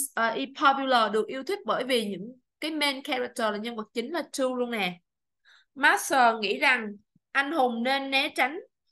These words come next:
cái vấn đề là phone, phone nhé. Này đưa ra đây mới đúng. Và Master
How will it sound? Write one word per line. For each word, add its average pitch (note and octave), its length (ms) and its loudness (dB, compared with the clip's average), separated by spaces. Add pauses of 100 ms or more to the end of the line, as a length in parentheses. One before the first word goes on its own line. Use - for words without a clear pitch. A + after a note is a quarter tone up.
(240)
cái C#4+ 140 -2
vấn D4+ 220 -2
đề A3+ 340 6
là G3+ 400 2 (380)
phone, C4+ 260 6 (480)
phone C4 200 -2
nhé. C#4+ 300 -4 (3250)
Này A3 140 -10
đưa A3+ 180 -2
ra A3+ 140 2
đây A3+ 160 -2
mới A#3 100 -8
đúng. A#3 240 -8 (3750)
Và A3+ 320 6
Master C4+ 440 2